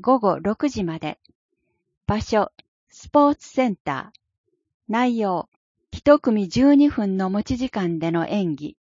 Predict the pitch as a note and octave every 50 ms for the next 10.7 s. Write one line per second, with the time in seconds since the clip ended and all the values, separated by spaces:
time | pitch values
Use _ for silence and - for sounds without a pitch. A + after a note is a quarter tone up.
0 | _ _ _ _ _ _ _ _ _ _ _ _ _ _ _ _ _ - A#3+ B3
1 | B3 B3 - - A3 G3+ F#3 E3+ D#3 - _ _ _ _ _ _ _ _ _ _
2 | _ - - - D4 C#4 B3+ A3 F#3+ F3+ - - - A3 A3+ G#3+ F#3 E3 F3+ F3
3 | - _ - C4 C#4 C4 C4 B3+ C4+ C4 A#3 G#3+ - - - - F3+ F#3 - G3
4 | G3+ - B3 G#3+ A3+ G#3+ G#3+ G#3+ - - G#3 G3 G3 F#3 - - _ - A#3 C4
5 | D4 - - C#4 C4+ C4+ C4+ - - B3+ B3 B3 B3+ - - G#3 F3+ E3+ F3 -
6 | F3+ F3 F3 E3 D#3+ E3+ E3 - - F3+ G#3 A#3+ B3+ B3 - - A#3 A3+ A3+ -
7 | - G#3+ G3+ G#3 G3+ - F#3+ F#3+ F3+ G3 A3 B3 B3 - - A#3 - - A#3 G#3
8 | F3 D#3 - - D3+ D3 D3+ - _ _ _ _ _ _ _ _ _ _ _ _
9 | _ _ _ _ _ _ _ _ _ _ - B3+ B3+ B3+ B3 A#3+ A3 G3+ F#3 D#3+
10 | - _ _ _ _ _ - G3 G#3+ A3+ A3+ - C4+